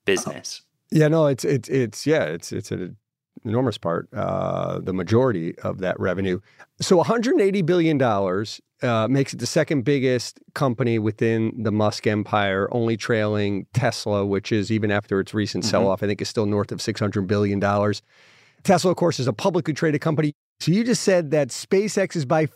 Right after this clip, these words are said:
Speaker 2: far the most valuable private company, valuation of a hundred eighty billion dollars. You mean to say that nowhere in the U S is there a privately held company worth more than that?
Speaker 1: Yeah,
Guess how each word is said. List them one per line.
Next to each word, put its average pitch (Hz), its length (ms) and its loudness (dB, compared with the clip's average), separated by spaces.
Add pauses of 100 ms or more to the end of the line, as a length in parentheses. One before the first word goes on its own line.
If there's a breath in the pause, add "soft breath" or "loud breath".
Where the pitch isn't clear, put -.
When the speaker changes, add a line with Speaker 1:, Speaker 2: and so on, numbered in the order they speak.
(140)
Speaker 2:
far 165 360 2
the 156 120 0
most 147 220 0
valuable 143 560 0
private 143 400 0
company, 139 500 2
valuation 135 640 2
of 127 60 0
a 135 60 2
hundred 131 280 0
eighty 127 180 2
billion 131 340 2
dollars. 120 520 2 (440 soft breath)
You 196 120 2
mean 302 160 4
to - 100 0
say 190 220 2
that 165 200 0
nowhere 202 680 2
in 196 80 2
the 185 100 2
U 175 260 2
S 175 400 0
is 143 200 0
there 143 220 2
a 139 220 4
privately 165 760 0
held 151 320 2
company 160 400 0
worth 151 260 0
more 143 240 2
than 196 160 0
that? 208 220 -2 (540)
Speaker 1:
Yeah, 185 280 2